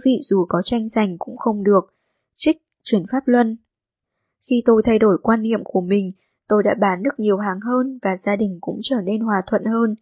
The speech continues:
Tôi cũng đã trả được các khoản nợ của mình. Mọi người trong gia đình tôi cũng đều được thụ ích từ Pháp Luân Công. Một trong số các chị gái của tôi đã ngừng tu luyện từ năm hai nghìn bởi cuộc bức hại.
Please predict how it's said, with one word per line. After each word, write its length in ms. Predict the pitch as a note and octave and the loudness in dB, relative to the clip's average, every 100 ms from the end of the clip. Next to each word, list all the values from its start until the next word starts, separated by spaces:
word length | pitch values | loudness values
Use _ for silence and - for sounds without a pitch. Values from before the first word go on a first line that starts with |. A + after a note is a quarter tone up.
| _ _ _ _ - | _ _ _ _ 0
Tôi 140 | G#3+ | 0
cũng 200 | - G3+ | 0 0
đã 120 | G#3 - | 0 0
trả 200 | C4+ G3+ | -2 -2
được 140 | F#3+ - | -4 -4
các 120 | D4 | -4
khoản 240 | - B3+ F#3 | -2 -2 0
nợ 180 | G#3 - | -2 0
của 140 | G3 | 0
mình. 300 | F#3 G3+ G3 F#3+ _ _ _ _ _ _ _ | 2 0 -2 -8 _ _ _ _ _ _ _
Mọi 160 | A#3 G3 | -4 -2
người 200 | G3+ G#3 | 2 2
trong 200 | F#3+ A3+ | 2 -2
gia 200 | G#3+ A3 | -2 -2
đình 180 | G#3+ F#3+ F#3 | -2 -4 0
tôi 220 | A#3 A#3 | 2 2
cũng 180 | - G#3 | -2 2
đều 160 | B3+ | 2
được 160 | F#3+ F3+ - | 4 0 0
thụ 140 | G3+ | 0
ích 160 | - - - | 0 -2 2
từ 160 | G#3+ - | 2 2
Pháp 120 | C#4 - | 0 0
Luân 180 | A3+ A3+ | 0 2
Công. 240 | A#3 A3+ A3+ _ _ _ _ _ | 2 2 -4 _ _ _ _ _
Một 140 | A3 G3+ | 0 2
trong 180 | A3 A3+ | 0 0
số 240 | G#3+ F3 | 0 0
các 120 | B3+ C#4+ | -2 -2
chị 220 | B3 - | -2 -2
gái 180 | G3 F3+ | -2 -4
của 140 | - A3 - | -2 -2 2
tôi 200 | G#3+ G#3 | 2 2
đã 100 | A3+ | 0
ngừng 200 | A#3 F#3 | -2 -2
tu 140 | G3+ G3+ | 0 0
luyện 260 | G#3 G3+ - | 2 0 -2
từ 80 | F#3+ | -4
năm 180 | G3+ A#3+ | -2 -2
hai 220 | A#3 A3 | -2 -2
nghìn 280 | G#3 G#3 F#3 _ _ | -2 -2 -4 _ _
bởi 140 | - F#3+ | 0 0
cuộc 200 | - F#3 | 0 0
bức 120 | - C#4 | 0 0
hại. 260 | C4 A3+ | 2 0